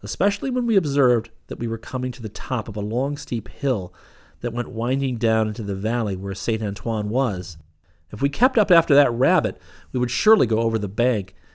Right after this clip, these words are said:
and then we wouldn't stop turning over and over until we landed in the river a couple of hundred feet below. Somebody growled a modest complaint. "C'est assez rien.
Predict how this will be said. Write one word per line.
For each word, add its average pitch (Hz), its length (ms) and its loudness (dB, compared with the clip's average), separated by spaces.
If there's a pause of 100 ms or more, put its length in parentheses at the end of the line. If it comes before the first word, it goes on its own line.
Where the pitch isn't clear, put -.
(140)
and 117 120 -4
then 151 100 4
we 165 80 4
wouldn't 131 240 -2
stop 131 300 -2
turning 123 320 -2
over 127 340 2
and 110 120 0
over 117 360 0 (240)
until 110 220 -2
we 110 80 0
landed 110 380 0
in 101 80 -2
the 101 80 -2
river 104 500 0
a - 60 -14
couple 117 220 -6
of 104 80 -8
hundred 113 280 -6
feet 110 220 -6
below. 104 480 -2 (360)
Somebody 180 320 2
growled 117 680 4 (420)
a 107 60 -8
modest 113 420 0
complaint. 104 580 -4 (880)
"C'est 208 340 4
assez 214 340 4
rien. 165 460 4